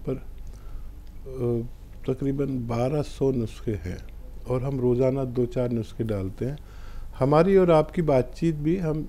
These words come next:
YouTube पर डाल देते हैं, हकीम सुलेमान ख़ान के नाम से YouTube चैनल है, और उसको सब्सक्राइब कर लें। बहुत नुस्खे, आप कभी भी कोई भी नुस्खा ले सकते हैं। तो ये पता नहीं कब हमें ज़रूरत पड़ जाए, बात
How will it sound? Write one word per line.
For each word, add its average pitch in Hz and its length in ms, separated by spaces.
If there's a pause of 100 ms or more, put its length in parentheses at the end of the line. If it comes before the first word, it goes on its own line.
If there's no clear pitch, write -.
(100)
YouTube 139 480
पर 135 80
डाल 104 240
देते 92 260
हैं, 131 100
हकीम 123 280
सुलेमान 110 500
ख़ान 98 300
के 101 140
नाम 98 240
से 107 280
YouTube 110 320
चैनल 110 320
है, 160 140 (880)
और 117 120
उसको 127 400
सब्सक्राइब 120 880
कर 127 60
लें। 147 180
बहुत 139 360
नुस्खे, 127 280
आप 120 200 (120)
कभी 131 220
भी 131 200
कोई 131 280
भी 127 140
नुस्खा 113 320
ले 98 160
सकते - 380
हैं। 120 120 (1080)
तो 147 60
ये 151 80 (200)
पता 127 200
नहीं 135 120
कब 123 420 (840)
हमें 117 180
ज़रूरत 104 300 (120)
पड़ 101 100
जाए, 98 320 (680)
बात 117 400